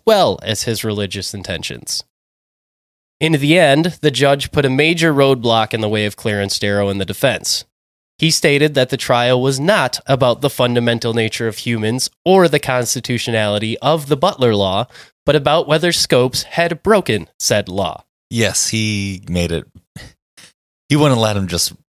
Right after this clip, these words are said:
Speaker 2: or excuse me, he wouldn't let the defense just rattle on and make it this big spectacle.
Speaker 1: Exactly.
Speaker 2: He put a big kibosh on that.
Speaker 1: Even though he does.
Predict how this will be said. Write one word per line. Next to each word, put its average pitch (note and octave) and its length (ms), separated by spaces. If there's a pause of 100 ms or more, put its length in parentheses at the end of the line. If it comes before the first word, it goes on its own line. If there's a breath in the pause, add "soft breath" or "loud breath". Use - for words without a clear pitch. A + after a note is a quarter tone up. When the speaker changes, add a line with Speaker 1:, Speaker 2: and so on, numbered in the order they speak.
(140)
Speaker 2:
or F#2 80
excuse E2 220
me, E2 60
he F2+ 80
wouldn't G2 160
let F2+ 120
the - 80
defense D#2 420
just - 220
rattle D#2 320
on D#2 180
and D#2 160
make E2+ 260
it - 200
this - 180
big - 240
spectacle. - 520
Speaker 1:
Exactly. F2 560
Speaker 2:
He F#2+ 80
put G2+ 160
a E2+ 200
big F2 220
kibosh - 420
on - 140
that. - 180
Speaker 1:
Even F3 160
though C#3 100
he A#2+ 140
does. F2+ 320